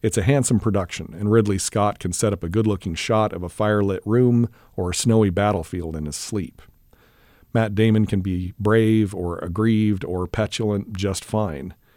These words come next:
And certainly Adam Driver is a great pick to play someone who is charming one minute and oily and hateful the next. But to what end? Despite the film's ambition to be a medieval Rashomon,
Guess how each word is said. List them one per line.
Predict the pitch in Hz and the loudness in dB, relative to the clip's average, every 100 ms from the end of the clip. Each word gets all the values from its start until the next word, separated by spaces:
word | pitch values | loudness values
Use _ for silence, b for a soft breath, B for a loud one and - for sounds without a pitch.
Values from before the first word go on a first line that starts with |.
| b b b | b b b
And | 113 | 0
certainly | - 156 110 104 | 4 4 4 0
Adam | 101 107 | 2 2
Driver | 95 107 120 95 90 | 4 4 4 4 0
is | |
a | 95 | -2
great | 92 107 104 - | 2 2 2 -2
pick | 147 131 - | -2 -2 -6
to | 92 | -6
play | - 92 | -4 -2
someone | - 98 95 | 0 0 0
who | 92 | 0
is | 87 | -4
charming | - - 110 104 95 | -6 0 2 2 2
one | 98 104 | 2 0
minute | 90 85 82 - b b | 0 -4 -8 -14 b b
and | 101 110 | -8 -2
oily | 107 104 98 90 82 | 2 2 2 -2 -6
and | - 85 | -8 -6
hateful | 104 98 - 85 | -4 -4 -6 -8
the | 80 | -4
next. | 98 90 - - - _ _ _ _ _ _ - | -4 -6 -8 -14 -14 _ _ _ _ _ _ -2
But | 120 120 - _ | 0 0 -6 _
to | - | -2
what | 110 123 | 2 4
end? | 127 139 - - _ _ _ _ _ _ _ - | 4 0 -4 -16 _ _ _ _ _ _ _ -4
Despite | 107 - 131 151 | -2 2 2 0
the | |
film's | 107 127 120 110 | 2 4 6 6
ambition | 104 98 104 - 82 | 4 2 2 0 -4
to | 85 | -4
be | 92 95 | -2 -2
a | 87 | -2
medieval | 87 90 107 101 92 90 | -2 2 2 2 0 -2
Rashomon, | 95 104 - 90 69 80 85 | 0 0 0 -4 -6 -10 -12